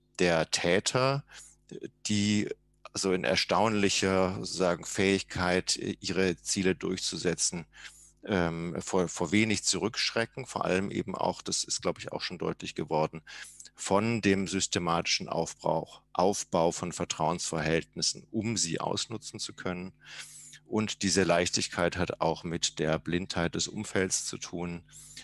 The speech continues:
mit der Schwierigkeit, Gehör zu finden, mit der, ja, sagen, mit der Abgestumpftheit eines Umfeldes,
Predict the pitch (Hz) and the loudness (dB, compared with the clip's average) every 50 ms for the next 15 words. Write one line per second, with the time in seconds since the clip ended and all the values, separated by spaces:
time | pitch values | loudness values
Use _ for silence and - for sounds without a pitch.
0 | - _ - 92 90 92 - - - 92 90 85 82 - - 85 90 87 87 85 | -14 _ -4 -2 -2 -2 -2 -2 0 2 2 2 2 0 0 2 2 2 2 2
1 | - - - 87 82 78 80 - - - - - - _ _ - 95 82 87 95 | 0 -2 0 2 4 4 2 2 -2 -4 -4 -8 -20 _ _ -6 -4 0 0 0
2 | 104 104 - - 95 - - - 92 90 85 - - 87 87 85 - - - - | 0 0 0 -4 -4 -4 -2 -2 -2 -2 -4 -6 -6 -8 -8 -10 -14 -20 -20 -20
3 | - _ _ - 95 92 95 - - - _ - - 92 87 85 85 82 82 82 | -20 _ _ -4 0 0 0 0 -2 -6 _ -2 2 4 4 6 6 6 6 4
4 | 82 80 80 82 - - 87 82 78 - - - - - - 90 85 87 92 95 | 4 2 0 -4 -6 -4 -2 0 0 -2 -4 -6 -6 -2 0 0 0 0 0 0
5 | - - - - 90 85 - - - - _ _ - - - 117 104 - - - | 0 0 0 0 0 0 0 -2 -4 -6 _ _ -16 -6 -4 -2 -2 -2 -2 -2
6 | 113 104 98 - - - 95 92 87 - - 90 92 90 87 - - - 87 - | -4 -4 -4 -4 -4 -2 0 0 0 -2 -4 -4 -2 -2 -2 -4 -6 -8 -10 -6
7 | - - - 165 - - 85 - - | -2 2 2 2 4 2 2 2 0